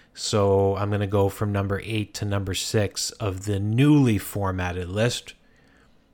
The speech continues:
and just forget everything I said about the Haida. Well, the Haida is featured in the article. If you read it, you'll see as an honorable mention, which it's very well deserved.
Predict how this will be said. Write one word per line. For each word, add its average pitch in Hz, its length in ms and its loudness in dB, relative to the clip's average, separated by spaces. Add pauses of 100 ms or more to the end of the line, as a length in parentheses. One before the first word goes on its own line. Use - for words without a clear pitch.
(400)
and 92 600 0
just 95 200 0
forget 92 680 -2 (560)
everything 92 760 -2
I 95 100 -2
said 92 220 -4
about 92 240 -2
the 95 120 -2
Haida. 92 260 0
Well, 95 80 0
the 101 100 2
Haida 127 240 6
is 123 220 2
featured 135 380 0
in 117 100 0
the 113 100 2
article. 110 600 -2 (180)
If 98 220 -6
you 95 100 -4
read 101 180 0
it, 95 80 -4
you'll 104 140 -4
see 92 420 -2 (300)
as 92 160 -2
an 95 80 -4
honorable 98 480 0
mention, 90 380 -4 (460)
which 95 220 -4
it's 92 160 -4
very 110 280 6
well 95 200 0
deserved. 87 500 -10